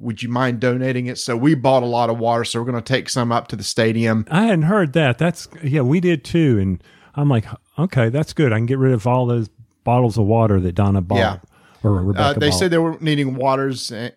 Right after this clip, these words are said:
Speaker 1: uh, waters and diaper, water and, and diapers and stuff like that. It's one of those things, you know, when a tragedy hits, everybody's like, "Oh no." And then, like, two weeks later, people forget about it. But, you know, these people are gonna be devastated for,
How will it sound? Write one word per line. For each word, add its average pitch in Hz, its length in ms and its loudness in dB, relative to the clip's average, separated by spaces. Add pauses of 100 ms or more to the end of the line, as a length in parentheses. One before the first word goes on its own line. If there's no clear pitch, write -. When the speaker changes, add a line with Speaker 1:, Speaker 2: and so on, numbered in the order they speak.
(120)
Speaker 1:
uh, 101 120 -14
waters 95 380 -8
and 92 80 -14
diaper, 98 220 -10
water 139 340 0
and, 117 320 -4
and 113 180 -6
diapers 110 380 -2
and 98 100 -10
stuff 104 280 -6
like 107 160 -6
that. 120 120 -4
It's 196 120 -4
one 277 120 2
of 262 60 2
those 220 160 2
things, 202 300 -2
you 185 40 -2
know, 170 160 2
when 160 200 0
a - 40 -2
tragedy 151 600 -2
hits, 131 400 -2
everybody's 143 280 -2
like, 147 180 -8
"Oh 233 420 -2
no." 226 460 0
And 165 100 -4
then, 175 100 -2
like, 156 160 -6
two 180 140 -6
weeks 147 180 -8
later, 151 180 -2
people 151 240 -8
forget 131 360 -4
about 147 320 -2
it. - 120 -12 (580)
But, 135 120 -2
you 143 80 4
know, 139 80 6
these 156 160 2
people 160 260 0
are 139 40 -2
gonna 127 140 0
be 127 100 -2
devastated 123 720 0
for, 113 580 -4